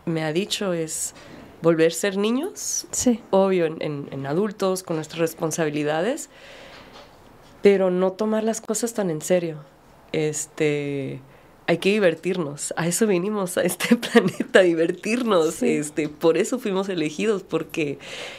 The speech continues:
Speaker 1: tenemos esa chispita de amor, esa diversión que, que el cosmos, el universo quiere que aquí sea el planeta donde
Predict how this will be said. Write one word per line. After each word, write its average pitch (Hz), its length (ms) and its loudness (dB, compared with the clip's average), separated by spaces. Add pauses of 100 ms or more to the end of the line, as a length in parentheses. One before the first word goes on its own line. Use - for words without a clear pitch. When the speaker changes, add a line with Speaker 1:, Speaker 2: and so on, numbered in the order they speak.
(480)
Speaker 1:
tenemos 190 680 4
esa 208 340 -2
chispita 196 720 0
de 185 80 2
amor, 170 360 0
esa 180 280 -2
diversión 175 760 0
que, 156 500 -4 (140)
que 143 640 -4
el 151 500 -2 (120)
cosmos, 185 500 2
el 170 120 0
universo 170 560 0 (500)
quiere 254 440 2
que 202 100 0
aquí 185 240 -2
sea 175 240 4
el 175 120 0
planeta 160 540 0
donde 147 680 0